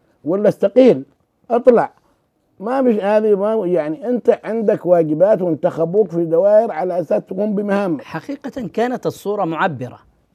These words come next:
Speaker 2: من، من قاعة البرلمان، و-، و-، وذلك الحديث الجدي الصريح الواضح، آه، آه، لغة الأرقام أيضًا، آه، و-، والمساءلة
Speaker 1: يا أخي
Speaker 2: حول
Speaker 1: إبراهيم،
Speaker 2: الأرقام حول
Speaker 1: أنا أقول لك حاجة.
Speaker 2: نعم.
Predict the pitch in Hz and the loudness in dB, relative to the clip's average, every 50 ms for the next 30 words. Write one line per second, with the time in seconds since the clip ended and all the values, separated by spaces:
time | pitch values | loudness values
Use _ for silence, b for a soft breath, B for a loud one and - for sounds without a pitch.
0 | _ _ - 131 139 139 139 - 147 139 139 139 - 165 160 151 160 156 175 151 | _ _ -6 -4 -4 -4 -4 -6 -6 -8 -8 -6 -4 -4 -4 -4 -4 -6 -6 -8
1 | 127 127 139 131 135 143 160 185 202 196 185 156 _ _ - 151 139 131 135 135 | -6 -6 -8 -8 -6 -8 -6 -8 -8 -10 -12 -14 _ _ -14 -12 -10 -8 -8 -8
2 | 135 131 123 - 139 135 131 - 143 139 139 143 170 180 180 - - 170 - - | -8 -8 -10 -12 -12 -14 -12 -12 -12 -10 -6 -6 -6 -6 -6 -8 -10 -10 -8 -8
3 | 160 165 196 185 - 180 147 147 143 170 180 143 127 135 127 - - - 165 165 | -8 -6 -6 -8 -8 -8 -10 -8 -8 -8 -10 -8 -8 -8 -10 -10 -10 -10 -8 -4
4 | 165 151 120 - 127 131 143 156 160 147 135 113 113 - _ b b b b b | -4 -4 -6 -6 -8 -6 -2 0 0 0 0 -4 -8 -18 _ b b b b b
5 | b b b b 139 131 131 127 113 98 139 143 123 107 76 156 156 175 170 180 | b b b b -10 -8 -6 -6 -6 -8 -8 -10 -10 -10 -8 -6 -6 -2 -4 -4
6 | 165 - 175 139 151 151 - - 180 160 147 - - 170 175 156 156 156 147 147 | -4 -4 -6 -6 -6 -6 -4 -2 -2 -2 -2 -4 -8 -10 -8 -8 -8 -6 -6 -6
7 | 143 107 127 147 143 139 117 131 139 120 - 160 156 151 - - 160 151 151 156 | -8 -8 -8 -8 -8 -8 -8 -10 -10 -10 -8 -6 -6 -6 -6 -4 -4 -4 -4 -4
8 | 147 - 147 208 156 147 - 160 151 - - 135 135 139 135 127 127 135 127 123 | -6 -4 -4 -2 -2 -2 -2 -4 -6 -6 -6 -6 -4 -4 -4 -4 -4 -4 -4 -4
9 | 160 147 - 156 160 156 147 151 139 127 131 127 123 131 123 113 104 - - - | -4 -4 -4 -4 -4 -4 -4 -6 -10 -10 -14 -12 -12 -12 -12 -12 -14 -14 -10 -8
10 | 151 151 131 104 | -6 -6 -6 -8